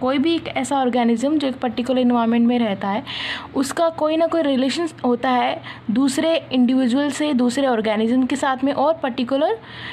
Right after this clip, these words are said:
environment में जिसमें वो रहता है उसके साथ में, ठीक, ठीक है। तो इस चीज़ को हम अलग branch में पढ़ते हैं जिसे हमने नाम दिया है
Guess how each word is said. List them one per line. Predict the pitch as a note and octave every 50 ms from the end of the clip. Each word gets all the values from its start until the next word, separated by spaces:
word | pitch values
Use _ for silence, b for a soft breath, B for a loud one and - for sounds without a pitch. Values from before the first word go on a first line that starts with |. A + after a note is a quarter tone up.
| B B -
environment | C4+ C4 C#4+ C#4+ C#4 C#4 C4+ C#4 C#4+ C#4+ C#4
में | D4+ D#4+
जिसमें | C4 C#4 A#3+ - D4+ D#4
वो | D#4+ D4+
रहता | C4 A#3 A3 A3 A3 G3
है | F#3 G3
उसके | G3 - - B3
साथ | A#3 - F3 - - -
में, | - - - - - - -
ठीक, | C4+ B3+ - - - - - - -
ठीक | C#4 C4 D#4+
है। | F#4+ G#4+ - B B B B B B B B - -
तो | E4 - - -
इस | D#4 D4+ -
चीज़ | - F4 E4+ D#4 D4
को | - E4+ F4 F4
हम | C#4+ C#4+ D4 D4+ F4+ G4+ - - - - - - - -
अलग | C4 C4+ D4+ D#4+ C4+ B3
branch | C#4 D#4 D#4 D#4+ D#4 E4+
में | E4 C#4
पढ़ते | D4 B3 G#3+ A3 - A#3
हैं | A#3 C4 C4+
जिसे | B3+ B3+ - C#4+
हमने | C4+ C4 C4 C4+ C#4+
नाम | C#4 B3+ A3 G3+ G3+
दिया | G#3 G#3+ G#3+ A#3
है | D4+ F4+